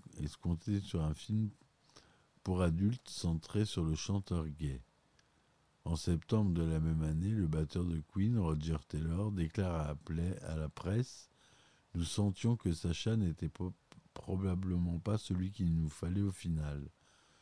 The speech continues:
Nous ne voulions pas que cela devienne une farce. Nous voulons que les gens soient en pleurs. » Roger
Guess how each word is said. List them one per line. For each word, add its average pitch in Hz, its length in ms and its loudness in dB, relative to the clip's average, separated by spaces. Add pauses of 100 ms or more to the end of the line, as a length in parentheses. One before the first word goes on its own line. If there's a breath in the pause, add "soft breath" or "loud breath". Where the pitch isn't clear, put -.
(240 soft breath)
Nous 90 140 2
ne 95 120 4
voulions 90 520 2
pas 107 220 0
que 90 120 -4
cela 85 400 0
devienne 90 480 4
une 85 140 4
farce. - 560 -6 (500 soft breath)
Nous 85 80 2
voulons 95 300 6
que - 100 0
les 82 240 6
gens 95 460 2
soient - 360 -2
en 85 120 4
pleurs. » 73 480 -4 (560 soft breath)
Roger 87 420 4